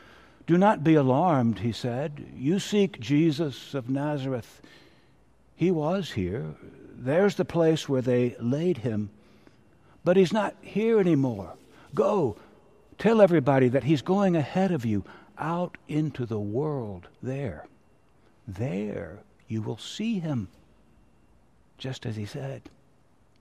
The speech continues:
There's a way out. Jesus said, "Behold,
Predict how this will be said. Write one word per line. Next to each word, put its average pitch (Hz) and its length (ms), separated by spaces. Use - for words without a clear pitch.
There's 143 260
a 98 60
way 92 240
out. 131 380
Jesus 147 420
said, 127 540
"Behold, 147 680